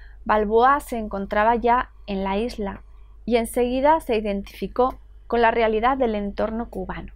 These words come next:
El comercio ilegal, como ya se ha mencionado, era una práctica asidua en la época en la que nos encontramos, y a pesar de atentar contra el orden económico español,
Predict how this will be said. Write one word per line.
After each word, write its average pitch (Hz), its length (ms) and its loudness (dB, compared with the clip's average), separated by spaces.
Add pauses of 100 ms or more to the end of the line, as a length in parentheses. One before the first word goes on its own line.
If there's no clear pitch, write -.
(220)
El 226 140 4
comercio 220 420 0
ilegal, 277 480 4 (140)
como 190 240 -6
ya 190 140 -2
se 247 140 -4
ha 247 80 0
mencionado, 214 680 -4 (360)
era 240 180 2
una 277 180 0
práctica 262 640 0 (180)
asidua 226 540 -4
en 220 80 -4
la 180 200 -2
época - 420 -10 (1160)
en 226 120 0
la 214 120 2
que 196 100 -6
nos 190 240 -6
encontramos, 180 840 -10 (200)
y 277 140 4
a 269 140 4
pesar 233 380 2
de 294 80 4
atentar 277 680 2
contra 196 440 0
el 180 180 -6
orden 226 300 -2
económico 269 760 -2
español, 214 640 -6